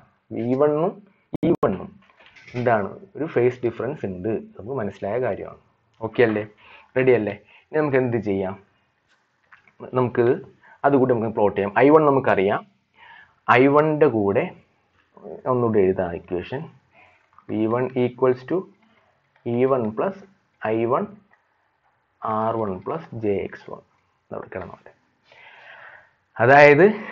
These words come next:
ഇ വണ്ണിന്റെ കൂടെ മൈനസ് ഇ വൺ ആണ്, നമ്മൾ ആന്റി ഫേസ് ആയിട്ട് എടുക്കുന്നത് മൈനസ് ഇ വൺ ആണ് വരയ്ക്കുന്നത്. അതിന്റെ കൂടെ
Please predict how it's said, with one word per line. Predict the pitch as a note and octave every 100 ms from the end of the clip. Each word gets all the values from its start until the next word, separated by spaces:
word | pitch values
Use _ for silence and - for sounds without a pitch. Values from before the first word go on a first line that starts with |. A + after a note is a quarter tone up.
| - -
ഇ | C#3 D#3+
വണ്ണിന്റെ | E3+ F#3 F3
കൂടെ | D3+ A2 F#2 - - - _ _ _
മൈനസ് | E3+ F3+ F3+ E3+
ഇ | D#3+
വൺ | D3 C#3+
ആണ്, | D#3+
നമ്മൾ | D#3+ D3+
ആന്റി | C#3 C#3
ഫേസ് | C3+ C3 C3+
ആയിട്ട് | B2+
എടുക്കുന്നത് | C3 E3
മൈനസ് | C3 B2+ B2+
ഇ |
വൺ | A2 G#2
ആണ് | G2+
വരയ്ക്കുന്നത്. | F2 F2+ -
അതിന്റെ | B2 C3+
കൂടെ | C#3 G2 F#2 G#2 F#3+